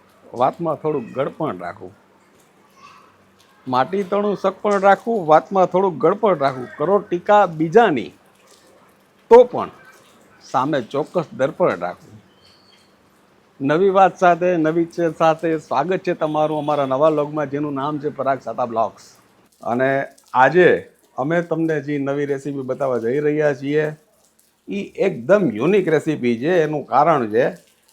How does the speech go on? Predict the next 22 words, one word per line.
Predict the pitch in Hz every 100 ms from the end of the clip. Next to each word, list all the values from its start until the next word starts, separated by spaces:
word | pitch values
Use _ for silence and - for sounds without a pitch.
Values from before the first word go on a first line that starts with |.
| _ -
કે | 156 165 165 - _ _ -
અમારી | 127 151 175
ઘરે | 160 165 160
જે | 139 147
વસ્તુ | 147 139 - 156
બને | 120 180 170
છે, | 120 90 87 _ _ _ -
આ | 117
મિસળ, | 101 98 117 131 92 - _ _ _ _ _ _ _ -
એ | 151 180 - -
આખે | 123 131 175
આખી | 170 156 190
વસ્તુ | 147 95 127 - 190
જ | 120
અલગ | - 131 139 101
છે. | - 82 - _ _ _ _ _ _ _ -
એક | 359 262
નવી | 156 139 151 196
સ્ટાઇલથી | - - 151 196 196 175
અમે | 175 151
બનાવીએ | 127 120 104 92 92
છીએ. | 104 135 190